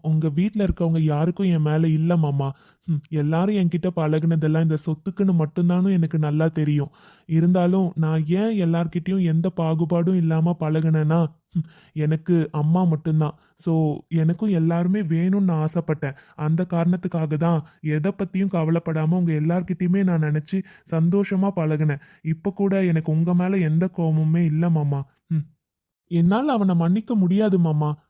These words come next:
ம். என் பொண்டாட்டி கிட்ட தப்பா நடந்துக்க அவனுக்கு எப்படி மனசு வந்துச்சுன்னு எனக்கு தெரியல. தங்கச்சி மாதிரி இருக்க பொண்ணுகிட்ட எப்படி அப்படி தோணுச்சுன்னு எனக்கு தெரியல மாமா.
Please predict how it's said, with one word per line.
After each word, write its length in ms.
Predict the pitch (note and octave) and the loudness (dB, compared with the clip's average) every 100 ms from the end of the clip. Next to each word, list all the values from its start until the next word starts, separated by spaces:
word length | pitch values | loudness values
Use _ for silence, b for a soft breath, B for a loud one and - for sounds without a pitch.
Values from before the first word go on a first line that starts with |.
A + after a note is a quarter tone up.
| _ - | _ -8
ம். 120 | E3 D3 - | -8 -8 -8
என் 260 | D#3 D3+ D3+ | -4 -4 -2
பொண்டாட்டி 440 | E3 F3+ A#3 A#3 | 0 0 0 -4
கிட்ட 180 | G#3 F3+ | -4 -4
தப்பா 360 | F3 E3 D#3+ G3 | -2 -4 -2 -2
நடந்துக்க 400 | F#3 E3 E3 F3+ | 0 0 -2 0
அவனுக்கு 300 | E3 D#3+ D#3+ | 0 0 0
எப்படி 240 | D#3 G#3+ A3 | -4 -2 0
மனசு 360 | F3 E3 F3 | 0 0 -2
வந்துச்சுன்னு 440 | G3 F3 E3+ F#3 G3+ | -2 0 0 0 0
எனக்கு 280 | F#3 E3 - | 0 -2 -2
தெரியல. 360 | E3 E3 E3+ F#3 D#3+ B B | 0 0 0 0 -2 B B
தங்கச்சி 460 | E3 D#3 F3+ A3 A3 | -2 0 0 -2 0
மாதிரி 260 | F#3+ G3+ | 0 2
இருக்க 200 | G3 F3 | 0 -2
பொண்ணுகிட்ட 460 | E3 E3+ F3 F3 F#3 E3 | -2 0 0 -2 0 0
எப்படி 340 | D#3+ D#3+ G#3+ | 0 -2 -2
அப்படி 240 | F#3+ D3+ D#3 | -2 -2 -2
தோணுச்சுன்னு 520 | F3+ F#3 G#3+ - G3+ | 0 0 0 0 0
எனக்கு 260 | G#3 E3+ D#3 | 2 0 0
தெரியல 360 | D#3+ D#3+ F#3 E3+ | 0 2 2 2
மாமா. 320 | D#3 C#3+ C#3+ | 2 0 -2